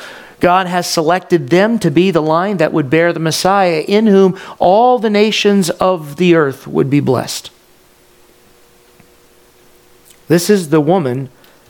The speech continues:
Israel, fulfilling its destiny.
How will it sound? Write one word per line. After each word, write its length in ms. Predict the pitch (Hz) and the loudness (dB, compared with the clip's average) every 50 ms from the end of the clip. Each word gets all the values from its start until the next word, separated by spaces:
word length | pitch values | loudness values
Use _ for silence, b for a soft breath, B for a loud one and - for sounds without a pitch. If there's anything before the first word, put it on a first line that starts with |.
| b _ | b _
Israel, 560 | - 170 180 160 - 151 151 143 139 139 139 135 | 0 0 0 0 0 0 0 2 2 2 0 0
fulfilling 580 | 139 - 143 135 139 - 170 160 160 151 143 | -2 -2 -2 -2 0 0 0 0 0 -2 -4
its 320 | 139 - - 139 123 - - | -6 -4 -4 -4 -4 -4 -2
destiny. 640 | 139 151 170 185 - - 196 175 139 123 - - | -2 0 0 -2 -4 -4 -4 -4 -4 -4 -8 -12